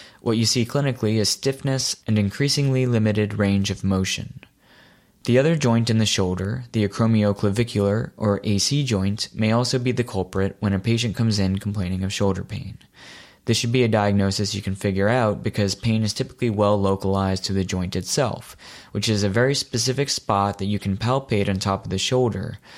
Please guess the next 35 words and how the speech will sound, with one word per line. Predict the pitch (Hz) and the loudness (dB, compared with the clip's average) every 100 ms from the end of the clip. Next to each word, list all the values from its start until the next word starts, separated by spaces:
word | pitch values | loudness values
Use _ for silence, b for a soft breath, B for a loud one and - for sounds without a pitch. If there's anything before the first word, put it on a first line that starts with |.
| B B | B B
And | 113 | -2
the | 113 | 0
pain | 147 160 151 | 0 0 0
pattern | 120 110 110 | 0 2 2
is | 107 | 2
very | 98 101 98 | 2 0 0
characteristic | - 92 - 113 131 - 104 | -2 -4 -2 -2 -2 -4 -2
in | 98 | 0
that | 98 - | 0 0
patients | 110 104 113 101 | -2 0 -2 -4
report | 98 - 101 95 | -6 -4 -4 -2
pain | 104 101 101 | -2 0 0
when | 95 | 0
reaching | 95 98 - 95 | -2 -2 -4 -4
across | 95 - 120 110 110 | -6 -4 0 2 0
the | - | -2
body, | 107 127 120 85 - - B B B B | -2 0 0 -2 -10 -16 B B B B
for | - 104 | -2 0
example, | 95 92 90 104 | 2 0 0 0
when | 104 | 0
putting | 98 98 92 | 0 0 2
on | 92 | 2
a | |
seatbelt. | 95 - 131 - - - - - B B B B B B | 0 0 -2 -4 -10 -12 -16 -16 B B B B B B
The | 120 | 0
underlying | 127 123 113 107 101 | 2 4 4 2 2
condition | 104 127 135 107 | 2 2 2 0
is | 101 98 | 0 2
usually | 110 104 101 98 - | 0 2 2 0 0
osteoarthritis, | 107 104 - 104 101 98 - 92 87 - 117 107 110 - | 0 0 0 2 2 2 0 -2 -2 -2 0 0 -2 -4
but | - 101 | -4 -4
can | - | -2
also | 110 117 120 | 0 0 0
be | 113 | -2
trauma, | 117 - 107 107 104 101 | -4 0 2 4 2 2